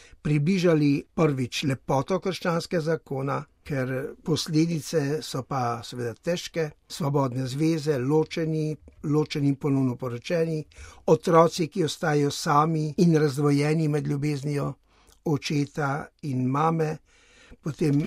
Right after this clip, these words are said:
mlade matere samohranilke in podobno. Zato nas čakajo določene naloge, ki se nakazujejo. Naučiti se moramo umetnosti spremljanja vseh, ki živijo in so ranjeni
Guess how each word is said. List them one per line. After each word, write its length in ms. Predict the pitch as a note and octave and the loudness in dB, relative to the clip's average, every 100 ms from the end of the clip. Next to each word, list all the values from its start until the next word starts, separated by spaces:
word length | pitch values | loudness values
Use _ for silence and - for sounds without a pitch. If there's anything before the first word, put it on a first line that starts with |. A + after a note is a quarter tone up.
| E3 | 4
mlade 380 | D3+ D3+ C#3+ C#3+ | 4 4 4 2
matere 420 | D3 C#3+ D3 C#3+ | 2 0 -2 -4
samohranilke 840 | F3 D3 D3 F#3+ G3 A#3+ A3 G3+ | -2 -2 -2 2 6 6 6 2
in 120 | E3 | 0
podobno. 560 | D#3 C3+ A#2+ B2 B2+ B2 _ - - - - | 0 -4 -4 -6 -8 -10 _ -20 -20 -14 -4
Zato 680 | C#3+ D#3+ - G3+ F#3+ F#3+ G#3 - - A#3 - C4+ - B3 | 2 2 4 6 8 6 2 -6 -8 -8 -8 -10 -4 2
nas 220 | E3 D3+ | 2 2
čakajo 500 | - F#3+ F#3+ F#3 F3 | 4 4 4 2 2
določene 580 | D#3 E3 F3 - D3+ D3+ | 4 4 2 2 2 4
naloge, 560 | D3+ D3+ E3+ F3 F#3 F3+ - - - - | 2 2 0 2 0 -2 -12 -20 -20 -2
ki 160 | G3+ | 2
se 300 | F3+ - F#3+ - | 2 2 2 4
nakazujejo. 960 | D#3 E3+ - F3 D3 E3 E3 E3 E3 F#3+ _ - | 4 4 4 0 4 2 4 2 0 -2 _ 0
Naučiti 500 | E3+ F3 - B3 A3 | 6 6 8 6 6
se 140 | G3 G#3 | 4 4
moramo 460 | G3 G3 F#3 F3+ F3 | 4 6 6 4 4
umetnosti 760 | D#3 F3+ G#3 G3+ F3+ - E3+ | 4 4 2 0 0 0 -4
spremljanja 840 | - - F3 G3+ E3+ C#3 D3 B2 G#2+ - - - - | -6 -6 0 2 2 0 -2 -6 -8 -14 -20 -20 -4
vseh, 420 | F#3 C3+ - A#3+ | 0 0 8 6
ki 140 | - G3+ | 6 -2
živijo 540 | D#3 D3 F3 F#3+ F#3 - | 0 0 2 4 2 2
in 160 | D#3+ C#3+ | -2 -2
so 400 | - F3+ F3 - | -2 0 0 0
ranjeni 680 | D3 D#3 E3 F#3 F3+ F3 F3 | 0 4 6 6 2 0 -2